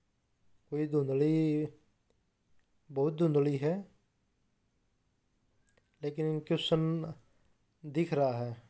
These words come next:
ठीक है ना। क्वेश्चन को आप पढ़ सकते हो वीडियो पॉज करके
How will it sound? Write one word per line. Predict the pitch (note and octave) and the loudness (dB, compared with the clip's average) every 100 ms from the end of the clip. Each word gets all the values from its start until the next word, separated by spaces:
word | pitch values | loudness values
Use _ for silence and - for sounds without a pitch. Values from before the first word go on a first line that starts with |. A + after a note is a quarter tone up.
| _ _ | _ _
ठीक | - C#3 | -10 -4
है | E3 | -2
ना। | E3+ - _ _ _ _ _ _ _ _ | -4 -10 _ _ _ _ _ _ _ _
क्वेश्चन | D3+ - D#3 | -10 -6 -2
को | D3+ | 0
आप | D3 D3 | 0 0
पढ़ | D#3 | -2
सकते | - B2+ - | -2 -6 2
हो | D#3 C#3 F3 - _ _ _ _ _ _ _ _ _ _ _ _ _ _ _ _ - | 4 2 -2 -10 _ _ _ _ _ _ _ _ _ _ _ _ _ _ _ _ -12
वीडियो | C#3 C#3+ D3 | -6 -2 -2
पॉज | D3 D3 C#3+ | 0 -2 0
करके | D3 C#3 - | -6 -4 -4